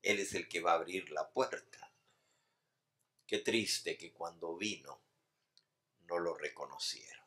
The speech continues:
Después de la Puerta Dorada, la próxima puerta se llama la Puerta de las Ovejas. Y también da la zona del templo,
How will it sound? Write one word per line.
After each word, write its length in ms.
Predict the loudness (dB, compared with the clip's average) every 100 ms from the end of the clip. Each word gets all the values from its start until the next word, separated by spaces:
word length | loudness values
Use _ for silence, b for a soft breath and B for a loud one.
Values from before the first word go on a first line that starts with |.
| _ _ _ _ _ _ _ _ _ _ -20 b b b b b _ _
Después 360 | -2 -2 2 4
de 100 | 12
la 200 | 12 12
Puerta 480 | 10 8 8 6 6
Dorada, 640 | 6 8 10 8 2 -4 _ _ _ _ _ _ _ _ _ _ _ _ _ _ _ _ _ _ _ _ -2
la 180 | 0
próxima 600 | 8 8 8 2 0 0
puerta 400 | 6 6 6 0
se 180 | -4 -4
llama 260 | -2 -2 2
la 180 | 0 2
Puerta 360 | -2 0 -2
de 120 | -2
las 220 | -4 -4 -2
Ovejas. 960 | -2 -4 -4 -6 -4 -4 -2 -4 -8 _ _ -20 b b b b b _
Y 440 | -2 2 4 2 4
también 440 | 6 6 6 8 12
da 140 | 12
la 140 | 12
zona 720 | 12 10 10 8 6 2 0 -6
del 360 | _ 0 0 6
templo, 680 | 8 8 0 -12 -6 -6